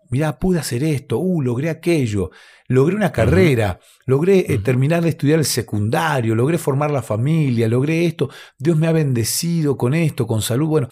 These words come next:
Speaker 1: recordar aquellas situaciones en las que ya Dios nos ha rescatado es sumamente útil, porque
Speaker 2: Ujú.
Speaker 1: terminan afianzando esa relación que uno tiene con Dios.
Speaker 2: Ujú. Hay una expresión, yo creo que ya te conté, eh,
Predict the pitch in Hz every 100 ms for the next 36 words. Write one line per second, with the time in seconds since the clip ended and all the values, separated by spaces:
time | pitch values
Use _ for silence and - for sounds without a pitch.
0 | _ 123 139 143 143 151 202 180 135 151
1 | 160 - 123 117 - 160 - 113 - 113
2 | 117 123 131 185 147 - 135 131 - 107
3 | - 92 92 107 151 - - - 190 180
4 | 196 - 139 202 - 87 - - - -
5 | 127 131 156 165 220 214 156 135 147 131
6 | 123 117 - 185 196 143 113 123 123 127
7 | 107 101 - 156 135 110 127 127 - 95
8 | 185 175 - - _ - 95 120 - _
9 | _ - 123 156 147 123 104 92 85 90
10 | - 104 - 131 127 123 110 101 104 95
11 | 92 90 110 98 - _ _ _ - 87
12 | 85 85 82